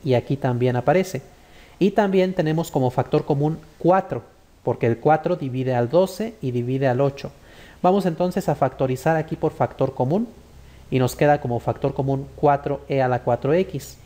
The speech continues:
Y aquí tenemos que poner un tres para que cuatro por tres nos dé este doce que aquí teníamos. Ya la exponencial ya no la ponemos porque ya la factoricé. Y en el segundo término hay que poner un dos para que así cuatro por dos nos dé este ocho que teníamos.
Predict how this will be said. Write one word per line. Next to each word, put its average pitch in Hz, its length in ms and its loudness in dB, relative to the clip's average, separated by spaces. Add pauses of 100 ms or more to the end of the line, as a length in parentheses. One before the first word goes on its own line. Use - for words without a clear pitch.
(760)
Y 131 100 4
aquí 135 240 0
tenemos 143 320 -2
que 127 80 -2
poner 135 240 0
un 135 140 -2
tres 185 260 2
para 117 300 0
que 123 100 -4
cuatro 123 340 0
por 131 180 -2
tres 151 320 -2
nos 113 180 -4
dé 127 200 -2
este 131 260 0
doce 123 260 0
que - 80 -4
aquí 117 160 -4
teníamos. 185 580 0 (520)
Ya 131 120 4
la 131 60 6
exponencial 123 600 -2
ya 123 120 2
no 123 80 0
la 120 140 0
ponemos 127 400 -2
porque 127 240 -6
ya 113 160 0
la 117 80 0
factoricé. 123 680 -2 (540)
Y 151 120 4
en 175 60 6
el 180 100 4
segundo 160 420 0
término 165 380 0
hay 151 80 2
que 151 100 -2
poner 123 360 0
un 131 240 0
dos 190 320 4
para 113 280 0
que 123 80 0
así 135 300 -2 (100)
cuatro 127 400 2
por 131 200 -2
dos 143 280 -2
nos 117 180 -6
dé 123 200 -2
este 123 300 -2
ocho 123 260 0
que 143 100 -2
teníamos. 170 580 0